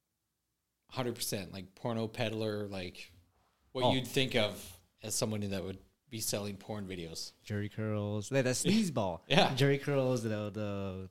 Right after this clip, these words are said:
Speaker 1: The
Speaker 2: the
Speaker 1: chest hair with
Speaker 2: the
Speaker 1: the
Speaker 2: chest
Speaker 1: Hawaiian
Speaker 2: hair.
Speaker 1: shirt. Just the whole nine yards.
Speaker 2: The mustache.
Speaker 1: And he got, like, uh, what is it? Accused of rape, too.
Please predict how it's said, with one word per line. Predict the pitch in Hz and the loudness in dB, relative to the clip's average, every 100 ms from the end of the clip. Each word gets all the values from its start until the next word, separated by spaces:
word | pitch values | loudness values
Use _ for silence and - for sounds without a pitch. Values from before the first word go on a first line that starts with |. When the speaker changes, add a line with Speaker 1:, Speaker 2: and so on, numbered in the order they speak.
| 98 | -8
Speaker 1:
The | 98 | 0
Speaker 2:
the | |
Speaker 1:
chest | 92 151 131 135 | 4 6 6 6
hair | 151 127 127 | 4 4 4
with | 135 117 | 2 2
Speaker 2:
the | 120 | 0
Speaker 1:
the | |
Speaker 2:
chest | 113 | 2
Speaker 1:
Hawaiian | 131 120 120 | 4 4 4
Speaker 2:
hair. | 123 | 4
Speaker 1:
shirt. | - 120 113 117 120 - - _ _ _ _ _ - | 0 0 0 0 -4 -12 -20 _ _ _ _ _ -10
Just | 113 - - | -10 -10 -12
the | 123 | -6
whole | 117 127 | 0 2
nine | 120 117 110 | 2 0 -2
yards. | 101 95 104 | -2 -2 0
Speaker 2:
The | 104 | 2
mustache. | 101 - 113 110 - - - | 2 2 2 2 0 -6 -6
Speaker 1:
And | 123 | -4
he | 139 | 2
got, | 165 151 | 4 4
like, | 143 - - - _ - | 0 -2 -12 -20 _ -2
uh, | 123 113 | 0 2
what | 123 | 0
is | 107 | -2
it? | 110 - - | -4 -6 -10
Accused | - 131 123 | -6 -4 -4
of | 123 110 | -4 0
rape, | 117 117 - | 0 0 -2
too. | 135 110 | -4 -4